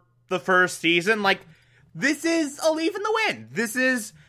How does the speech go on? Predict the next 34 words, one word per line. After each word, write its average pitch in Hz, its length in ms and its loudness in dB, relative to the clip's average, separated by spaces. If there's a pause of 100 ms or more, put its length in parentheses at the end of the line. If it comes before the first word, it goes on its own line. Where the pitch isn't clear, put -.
(120)
episode 247 540 2
two 233 380 0
of 160 160 0
season 180 360 -2
one. 202 220 6
We've 190 160 -2
already 294 420 4
gotten 240 580 -2
past 247 680 0
this. 185 460 -2 (320)
We've 226 180 2
already 277 380 4
gotten 233 500 4
past 233 520 2
this 190 260 2 (220)
frustration 185 920 4
between 165 400 -2
Korra 160 380 4
and 156 320 2
Tenzin 147 540 0
and 143 180 -2
Korra 151 580 2 (1160)
going 180 320 6
away 160 500 8
and 156 160 0
learning 160 400 4
from 160 220 -4
someplace 156 680 0
else. 147 380 4
Like, 160 140 -2
we've 202 160 -2
already 269 560 4
gotten 240 480 2
that 196 260 4